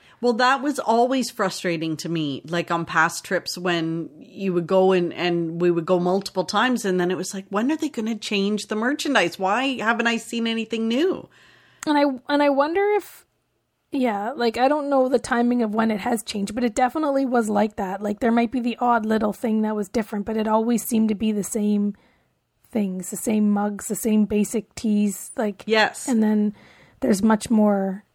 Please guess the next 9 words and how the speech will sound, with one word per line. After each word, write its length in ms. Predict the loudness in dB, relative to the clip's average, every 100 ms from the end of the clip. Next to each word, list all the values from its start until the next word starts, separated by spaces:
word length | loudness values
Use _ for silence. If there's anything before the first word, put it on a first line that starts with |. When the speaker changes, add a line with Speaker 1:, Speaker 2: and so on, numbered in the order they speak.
| -18
Speaker 2:
change 440 | -6 2 4 4 2
and 120 | 2
new 140 | 2
stuff 340 | 0 -2 -6 -4
all 480 | -2 0 2 0 -2
the 100 | -6
time, 520 | -6 -4 -2 -2 -4
amazing 500 | 0 0 2 0 -4
stuff. 500 | -6 -8 -8 -8 -18